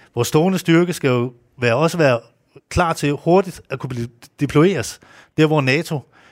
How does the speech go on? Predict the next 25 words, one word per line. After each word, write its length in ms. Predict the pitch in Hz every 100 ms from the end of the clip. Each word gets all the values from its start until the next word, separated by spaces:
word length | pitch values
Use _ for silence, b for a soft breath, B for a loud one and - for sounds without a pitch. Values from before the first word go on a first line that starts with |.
| b
eller 180 | 98 90 -
E 200 | 170 170
U 120 | 147
eller 120 | 117
regeringen 440 | 101 104 180 160 135
mener, 220 | 170 147
der 100 | 131
er 140 | 120
et 60 | 139
behov. 360 | 104 98 101 b b b b
Eksempelvis 520 | 156 147 160 151 127 -
til 200 | 135 107
Letland, 340 | 113 120 98 - -
eksempelvis 540 | 135 165 156 135 -
til 140 | - -
Afrika, 460 | 131 - 147 127 98 B B B B
el-, 260 | 123 120 120
eller 220 | 135 127
andre 400 | 117 113 127 151
steder, 380 | 135 120 123 131
hvor 320 | 123 113 139
det 160 | 135 131
måtte 160 | 120 110
være 140 | 101
relevant. 440 | 95 92 95 107